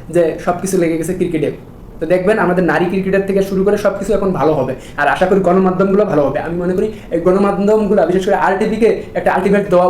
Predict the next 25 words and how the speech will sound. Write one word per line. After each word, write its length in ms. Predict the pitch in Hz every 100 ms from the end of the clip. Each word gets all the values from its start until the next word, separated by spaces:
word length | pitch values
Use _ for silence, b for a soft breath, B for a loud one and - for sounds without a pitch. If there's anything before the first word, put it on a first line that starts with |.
| 180
উচিত, 260 | - 170 - - - - - - - - - - - - - - -
একটা 180 | - 240 196
আলটিমেট 320 | 196 220 226 185
দেওয়া 120 | 180 170
উচিত। 120 | 160
কেননা 200 | 185 190 208
কোনো 120 | 220 220
ভুয়া 180 | 165 196 208
নিউজ 160 | 214 233
করবে 160 | 226 233
না, 40 | 269
কোনো 100 | 226 190
যাচাই 200 | 170 190
বাছাই 180 | 190 190
না 40 | 180
করে 120 | 202 196
নিউজ 160 | 190 185
করবে 180 | 160 143 131
না। 40 | - B 147
আপনারা 200 | 151 185 202
কোনো 100 | 196
ইউটিউবার 300 | 196 202 190 131
না, 60 | - -
আপনারা 200 | 160 185
কোনো 80 | 208